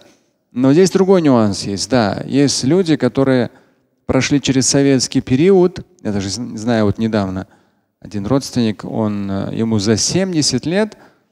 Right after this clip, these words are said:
он так особо и намаз, там, пост, ну, как бы не из его истории, хотя не пьёт, не курит, всегда был порядочным человеком, никогда не пил, не курил. То есть хороший человек,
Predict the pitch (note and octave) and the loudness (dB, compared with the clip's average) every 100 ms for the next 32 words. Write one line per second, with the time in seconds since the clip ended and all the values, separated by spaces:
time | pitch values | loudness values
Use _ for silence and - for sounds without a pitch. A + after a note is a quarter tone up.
0 | _ _ _ - D3+ D3+ C#3+ C#3 - D#3+ | _ _ _ -2 0 0 0 0 2 2
1 | C#3 C3+ B2 A#2 G#2 A#2 A2+ G#2+ G#2+ G#2+ | 4 6 6 4 2 0 2 2 0 0
2 | B2 E3+ F3+ - C3+ A#2+ A2 D3+ E3 - | 0 0 0 -2 -2 -2 0 2 2 0
3 | - A#2+ B2 B2+ G2+ G#2+ B2+ C#3+ B2+ B2+ | -6 -8 -6 -4 -4 -2 0 2 2 2
4 | D#3+ C#3+ G2+ A2 - A3+ B3+ D#3 D3 - | 2 4 2 0 0 0 2 0 0 0
5 | B2 B2+ G3 C4 - C#3 - A3 F#3+ - | 0 2 2 2 2 -2 2 4 2 0
6 | - C3+ B2+ D3 C3 - C#3+ D#3 C3+ - | -6 -4 0 2 2 2 0 0 -2 -2
7 | B2+ - F#3+ - C3 A2+ A#2+ A2+ G#2+ G#2+ | -4 -2 -4 -2 -2 -2 0 0 0 0
8 | D#3+ G3 C#3+ - A2 C#3+ F3+ - - _ | 0 0 0 0 2 4 2 -2 -16 _
9 | _ _ _ - G2+ - C3 G3 D#3+ D3+ | _ _ _ -8 -4 0 2 2 2 2
10 | C3 A#2 G#2+ G2+ G2 - D#3+ F3+ - | 2 2 0 -2 -4 -2 -2 -2 -4